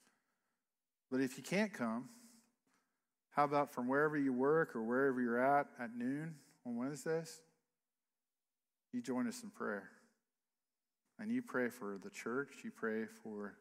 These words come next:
the government, you pray for especially those that are lost, especially those that need to hear Jesus. And I would say, pray for us ministers, that we preach the word,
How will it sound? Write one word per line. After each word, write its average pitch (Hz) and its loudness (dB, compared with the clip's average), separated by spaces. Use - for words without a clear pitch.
the 113 -10
government, 135 -2
you 107 -6
pray 110 -4
for 104 -10
especially 131 -2
those 113 -2
that 101 -4
are 95 -6
lost, 90 -10
especially 127 -2
those 117 -2
that 104 -12
need 104 -6
to 101 -10
hear 101 -8
Jesus. 95 -16
And 113 0
I 156 6
would 131 4
say, 120 0
pray 131 2
for 123 0
us - -4
ministers, 123 -10
that 113 -2
we 123 2
preach 123 -2
the 104 -8
word, 95 -4